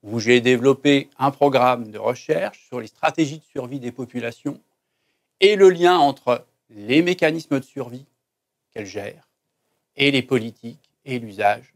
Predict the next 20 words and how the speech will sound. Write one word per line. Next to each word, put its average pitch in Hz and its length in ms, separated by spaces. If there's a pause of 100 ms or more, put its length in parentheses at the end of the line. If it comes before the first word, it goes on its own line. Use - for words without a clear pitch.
des 110 140
ressources 107 420
naturelles. - 400 (300)
Encore 131 300
plus 120 140
récemment, 120 540 (720)
j'ai 202 180
accompagné 185 840 (480)
un 214 200
ensemble 190 480
d'entreprises 170 840 (140)
du 151 180
commerce 165 420
équitable 123 460
en 113 160
Inde 107 320 (540)
pour 160 240
promouvoir 123 840
la 135 160
certification - 880